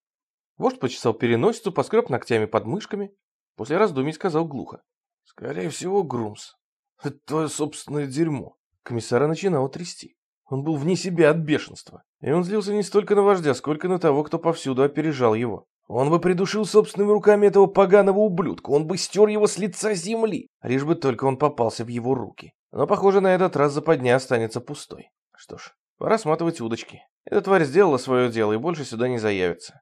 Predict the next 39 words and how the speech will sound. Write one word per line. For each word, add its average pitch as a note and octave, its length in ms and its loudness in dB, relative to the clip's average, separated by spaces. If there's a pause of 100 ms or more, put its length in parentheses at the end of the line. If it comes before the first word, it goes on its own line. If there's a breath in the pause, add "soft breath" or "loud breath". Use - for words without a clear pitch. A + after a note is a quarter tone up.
(140)
Надо - 180 -4
искать B2+ 300 -4
новое A2+ 260 2
место. - 380 -16 (180)
И - 100 -8
всё A#3 200 -2
же B3+ 80 0
он B3 60 0
ещё F#3 200 -2
раз F3 140 -2
переспросил. F#3 640 -4 (240)
«Дхунга, A#2 480 -6 (300)
ты C3+ 100 -8
большой B2+ 400 0
и F3+ 40 -2
хороший B2+ 400 -2
человек. G#2 540 -4 (160)
Я B2 220 -4
тебе C3 180 -4
привезу C3+ 540 -4 (200 soft breath)
двадцать B2 760 -2
ящиков - 560 -6
джина. - 420 -20 (220)
Я G#2 240 -4
клянусь. - 600 -10 (140)
Скажи B2+ 380 -8
прямо, A2 320 -6
не G#2+ 140 -8
юли. A#2 300 -6 (140)
Неужели A#2+ 460 -2
ты F3+ 80 -10
ни F3+ 100 -2
чёрта F3 300 0
не D#3 100 -2
помнишь?» - 480 -6 (160)
«Я C3 280 0
прошу C#3 420 2
тебя, B2+ 320 2
ответь!» F3 580 -6